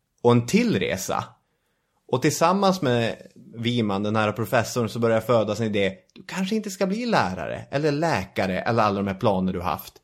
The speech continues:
Du kanske kan få ihop en doktorsavhandling. Du ska bli paleontolog.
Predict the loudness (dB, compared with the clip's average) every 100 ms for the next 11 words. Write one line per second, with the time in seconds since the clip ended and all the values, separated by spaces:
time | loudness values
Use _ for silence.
0 | _ _ _ -4 2 2 2 0 2 0
1 | 0 0 0 0 -4 0 2 2 2 0
2 | -4 -8 -12 -16 _ _ _ 0 0 -2
3 | -6 -4 -2 -2 -6 -4 0 0 0 0
4 | 2 2 0 -6 -6 -8